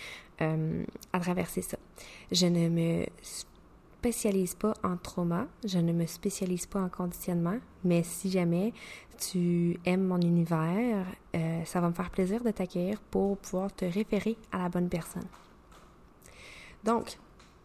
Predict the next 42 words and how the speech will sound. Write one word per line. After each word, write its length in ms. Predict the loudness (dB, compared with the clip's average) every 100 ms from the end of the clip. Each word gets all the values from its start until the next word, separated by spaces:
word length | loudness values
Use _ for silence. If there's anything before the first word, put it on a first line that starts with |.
| -20 -20 -20 -20 -16
première 400 | -4 0 2 0
chose 360 | -2 -2 -4 -6
à 100 | -4
regarder, 560 | 0 2 2 2 0 0 -4 -12 -12 -2 2
euh, 480 | 4 4 4 2 0 -4 -16 -20 -2
quand 240 | 4 6 6
on 20 |
regarde 300 | 4 4 4
notre 180 | 2 0
charte 320 | -2 -4 -6
de 120 | 0
Human 300 | 0 2 2
Design, 380 | 2 2 2 2
on 100 | 0
se 100 | -2 -2
rend 100 | -2
compte 220 | -2 -2
qu'il 160 | -2
y 0 |
a 40 | 0
des 60 |
choses 300 | 0 -2 -4
qui 300 | -6 -8 -4
sont, 440 | -4 -2 0 0 -2 -4 -16 -18 -20 -20 -20 -20 -12 0
euh, 540 | 2 2 2 0 0 -4 -8 -16 -6
conscients 400 | -2 -2 -2 -4 -4 -18 -20 -20 -8 0
et 200 | 0 0 -8 2
inconscients. 460 | 2 2 -4 -6 -12 -14 -20 -10 2
Il 60 |
y 40 | 2
a 40 |
aussi 220 | 2 -2
des 120 | -2
choses 240 | -2 -2 -6
qui 160 | -2
nous 180 | 0 0
appartiennent 560 | -2 -4 -8 -2 0 0
et 60 | 0
des 100 | 0
choses 260 | 0 -2 -4
qui 140 | -8
sont 220 | -4 -6